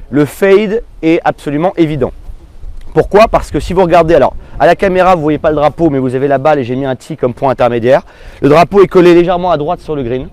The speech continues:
d'accord ? Donc, l'eau est à droite. Donc, ça veut dire que là où je dois rater, si toutefois je rate,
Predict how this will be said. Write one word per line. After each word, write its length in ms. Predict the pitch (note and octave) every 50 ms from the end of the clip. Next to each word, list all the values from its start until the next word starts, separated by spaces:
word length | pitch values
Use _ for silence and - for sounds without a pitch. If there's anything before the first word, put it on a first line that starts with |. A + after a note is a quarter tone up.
| - - -
d'accord ? 300 | A2+ - - B2+ B2 - - - - - - - - -
Donc, 320 | C#3+ D3+ D3+ - - - - -
l'eau 300 | C#3 C#3+ E3 G#3 G#3+ F#3
est 80 | -
à 80 | F#3 E3
droite. 260 | D3+ B2+ B2 A2 G2 - -
Donc, 160 | A#2 B2 A#2
ça 140 | - E3+ E3
veut 100 | F3 F#3+
dire 260 | D#3 E3 E3+ F3 -
que 260 | - - C3 A2+ - - - - - - - - - - - -
là 280 | C3 D#3 F3 G3 G#3+
où 60 | G#3
je 100 | D3+ D3+
dois 260 | D#3 D3 E3+ G3+ G#3 F3
rater, 300 | D#3+ D#3+ - - E3+ D#3
si 200 | - - - -
toutefois 380 | - C3 - - - D3+ C3
je 80 | A2+ A2+
rate, 400 | G#2+ G2+ D#3+ G3+ - - -